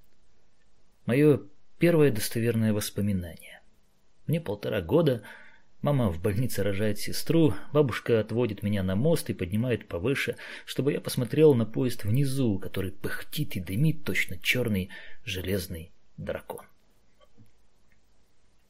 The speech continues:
Ещё через несколько лет загнали на запасной путь последний паровоз, а с паровозами исчезла и сеть рельсов, соединявших посёлок с посёлком,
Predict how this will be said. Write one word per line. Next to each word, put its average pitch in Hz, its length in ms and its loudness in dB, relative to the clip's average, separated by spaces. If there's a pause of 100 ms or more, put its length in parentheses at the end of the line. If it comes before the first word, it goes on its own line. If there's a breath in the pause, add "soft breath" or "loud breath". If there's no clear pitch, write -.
(140)
Ещё 160 300 4
через 151 300 4
несколько 151 340 2
лет 156 240 2
загнали 110 400 -2
на 117 280 2
запасной 113 540 -2
путь - 340 -4
последний 104 480 -6
паровоз, 90 560 -2 (300 loud breath)
а - 200 -8
с - 60 -10
паровозами 147 680 4
исчезла 113 400 0
и 101 100 -2
сеть - 380 -4
рельсов, 127 440 0
соединявших 113 600 -2
посёлок - 460 -6
с - 60 -12
посёлком, 95 640 -6